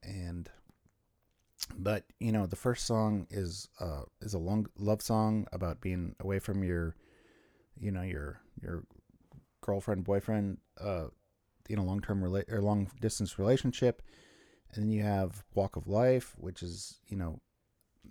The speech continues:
I don't know. I just, the whole album is called Brothers in Arms, and I, it, it, it's almost like some of the songs don't belong in the album.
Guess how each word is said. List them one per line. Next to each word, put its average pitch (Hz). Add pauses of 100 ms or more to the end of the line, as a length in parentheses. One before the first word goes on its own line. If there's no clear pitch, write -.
(160)
I 131
don't 131
know. 95
I 123
just, 110 (1800)
the 123
whole 160
album 117
is 104
called 110
Brothers 104 (240)
in 110
Arms, 98 (680)
and 107 (1080)
I, 92 (560)
it, 113
it, 82 (360)
it's 120
almost 123
like 104 (460)
some 120
of 113
the 98
songs 98 (500)
don't 101
belong 95
in 87
the 87
album. 87